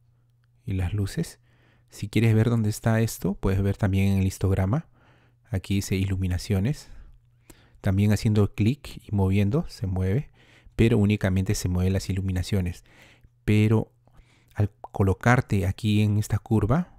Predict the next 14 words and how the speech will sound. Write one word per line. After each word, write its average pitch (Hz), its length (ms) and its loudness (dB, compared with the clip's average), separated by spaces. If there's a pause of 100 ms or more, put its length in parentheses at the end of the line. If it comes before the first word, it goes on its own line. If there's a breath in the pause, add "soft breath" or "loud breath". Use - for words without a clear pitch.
(420 soft breath)
vas - 180 -2
a 104 60 2
mover 95 280 2
las 104 180 0
iluminaciones, 104 1000 0
los 98 140 0
medios 101 320 0
tonos, 110 400 -2
incluso - 320 -8
sombra. 87 480 -4 (1120 soft breath)
Porque 113 520 -2
hace 104 240 -2
una 92 200 0
curva, 92 520 -6